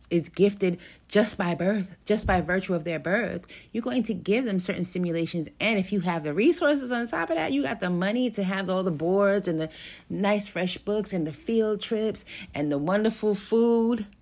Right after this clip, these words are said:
the healthy lunches, all kinds of stuff. There's going to be a difference.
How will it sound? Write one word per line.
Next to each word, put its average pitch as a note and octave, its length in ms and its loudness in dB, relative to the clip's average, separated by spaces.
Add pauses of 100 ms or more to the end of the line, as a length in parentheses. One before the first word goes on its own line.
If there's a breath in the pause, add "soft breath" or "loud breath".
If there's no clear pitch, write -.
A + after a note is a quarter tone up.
(180)
the G3 100 -4
healthy G#3 480 -2
lunches, A3 580 0
all - 220 0
kinds C4 400 -2
of F3 100 -2
stuff. - 560 -10 (1300 soft breath)
There's B3+ 180 6
going A#3+ 220 0
to A#3 60 2
be A3 120 0
a G#3 80 0
difference. - 640 -6